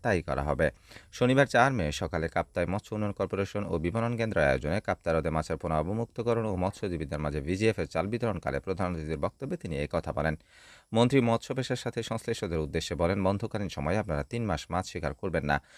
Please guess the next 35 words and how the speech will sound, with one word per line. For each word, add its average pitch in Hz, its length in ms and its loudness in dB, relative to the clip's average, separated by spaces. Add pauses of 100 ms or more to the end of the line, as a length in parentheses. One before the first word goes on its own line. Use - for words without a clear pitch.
(200)
ছোট 92 180 -4
মাছ 82 240 2
ধরবেন 95 240 -2
না, 135 120 2
কারেন্ট 82 360 0
জাল, 95 160 2
মশারি 90 340 -2
জাল 76 160 0
সহ 104 160 -2
ক্ষতিকর 90 380 -2
জাল 69 160 -2
ব্যবহার 78 320 0
করবেন 80 280 0
না। 71 140 0 (340)
হ্রদের 113 260 6
হারানো 117 260 6
গৌরব 113 260 2
ফিরিয়ে 135 240 0
আনতে 85 200 -2
সকলের 82 340 -2
সম্মিলিত 117 420 -2
প্রচেষ্টার 85 440 -4
প্রয়োজন 101 340 0
বলে 73 140 0
মন্তব্য 82 380 -2
করেন 71 240 0
তিনি। 80 260 0 (340)
মন্ত্রী 123 280 4
আব্দুর 127 220 8
রহমান 147 220 4
আরও 78 160 4
বলেন, 82 220 0
মাননীয় 131 300 0
প্রধানমন্ত্রী 120 400 -2
শেখ 165 240 -2